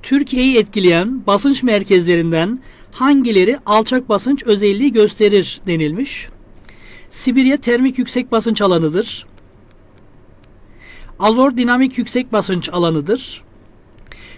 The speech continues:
Bize alçak basınçlar sorulmuş. İzlanda dinamik alçak basınç alanıdır.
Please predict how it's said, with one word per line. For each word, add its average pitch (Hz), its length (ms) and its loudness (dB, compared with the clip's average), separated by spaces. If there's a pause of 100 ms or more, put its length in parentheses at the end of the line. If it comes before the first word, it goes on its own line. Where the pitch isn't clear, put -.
Bize 233 160 -2
alçak 247 360 0
basınçlar 233 400 -2
sorulmuş. 202 680 -2
İzlanda 226 540 0
dinamik 233 380 0
alçak 208 400 -2
basınç 175 300 -4
alanıdır. 170 680 -4